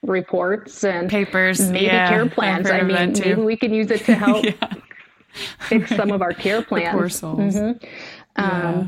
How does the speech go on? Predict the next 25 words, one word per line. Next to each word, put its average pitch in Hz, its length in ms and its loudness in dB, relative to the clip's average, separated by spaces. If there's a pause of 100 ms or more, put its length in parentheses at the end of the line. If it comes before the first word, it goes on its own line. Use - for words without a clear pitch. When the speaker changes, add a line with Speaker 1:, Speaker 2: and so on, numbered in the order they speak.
Speaker 1:
but 196 220 -2
from - 600 -4
a 175 240 -2
health 233 340 -4
system 196 440 -4
perspective, 175 640 -4
we, 180 360 -2
we 185 240 -2
have 185 260 -2
a 180 60 0
lot 170 240 0
of 170 120 0
work 175 280 -4
to 208 80 2
do 196 240 0
to 202 160 -4
make 170 280 -2
sure 175 240 -2
that 170 220 -4
we 175 100 0
can 165 220 -4
maintain, 170 800 -2 (480)
um, 156 280 -2
the 170 160 -4 (100)
privacy 165 680 -2